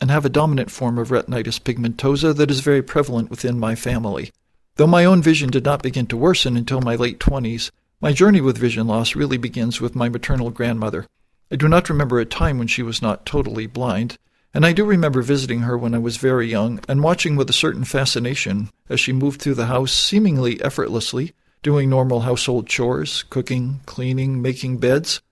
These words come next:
She even knitted good-fitting woolen socks and mittens for us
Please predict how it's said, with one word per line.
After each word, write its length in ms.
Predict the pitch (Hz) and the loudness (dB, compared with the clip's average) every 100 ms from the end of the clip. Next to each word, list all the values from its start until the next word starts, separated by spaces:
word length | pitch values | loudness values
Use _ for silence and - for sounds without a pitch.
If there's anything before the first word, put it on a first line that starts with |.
| _ | _
She 140 | - 170 | -6 -2
even 340 | 165 165 147 | 0 2 4
knitted 300 | 151 147 131 | 4 2 2
good-fitting 580 | 175 180 - 156 131 131 | 2 2 2 0 2 2
woolen 420 | 135 139 135 110 | 0 2 0 -2
socks 480 | - 147 139 - - - | -2 0 2 0 -4 -2
and 180 | 123 123 | -2 0
mittens 300 | - 135 - | -2 -4 -6
for 260 | - 107 | -2 0
us 220 | 120 - | 0 -2